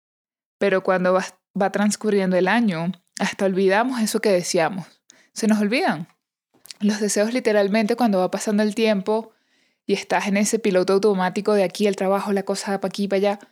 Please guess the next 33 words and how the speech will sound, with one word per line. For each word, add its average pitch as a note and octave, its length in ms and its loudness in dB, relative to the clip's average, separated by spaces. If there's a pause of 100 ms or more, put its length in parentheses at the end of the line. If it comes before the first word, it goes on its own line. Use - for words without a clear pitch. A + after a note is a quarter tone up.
(280)
se - 200 -6
te F#3+ 80 -2
olvida G3 240 2
lo A#3+ 100 -2
que B3 100 0
deseaste, G#3+ 440 -2
se G3 140 0
te G3 80 0
olvida G3+ 360 4
la A3 100 2
carta G3+ 220 0
del G#3 80 2
espíritu F#3 380 0
de, G3 120 2
de F3+ 420 -2
la F#3 120 2
Navidad, F3 340 0
se F#3 140 -6
te F3+ 100 0
olvida G#3+ 320 2
lo A3+ 100 0
que A3 80 -2
pusiste G3+ 300 -8
en G#3+ 100 0
el F#3+ 100 0
tablero F3 320 0
de F3+ 100 2
visión. F#3 460 -4 (840)
Entonces, G3+ 680 0 (1040)
nuestras G3+ 400 0
metas G#3 560 0
pueden G3+ 260 4
modificarse F#3+ 1000 0